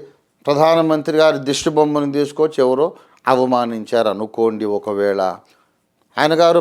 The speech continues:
ప్రధానమంత్రి కాకుండా పోతారా? ఒక ప్రధానమంత్రి గారిని, ఒక ఎమ్మెల్యే గారిని, ఒక ముఖ్యమంత్రి గారిని దిష్టి బొమ్మలు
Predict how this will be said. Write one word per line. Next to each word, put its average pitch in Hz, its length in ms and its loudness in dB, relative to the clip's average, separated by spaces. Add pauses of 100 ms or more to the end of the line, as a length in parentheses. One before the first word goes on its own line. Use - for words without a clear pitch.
ప్రధానమంత్రి 165 640 -2 (120)
కాకుండా 180 480 0
పోతారా? 180 380 -6 (1600)
ఒక 151 140 -2 (100)
ప్రధానమంత్రి 208 920 -2
గారిని, 202 360 0
ఒక 185 100 -2 (180)
ఎమ్మెల్యే 196 400 0 (100)
గారిని, 190 340 -2 (160)
ఒక 180 140 -8 (500)
ముఖ్యమంత్రి 196 640 -4 (100)
గారిని 180 340 -2 (600)
దిష్టి 143 380 -4
బొమ్మలు 190 320 0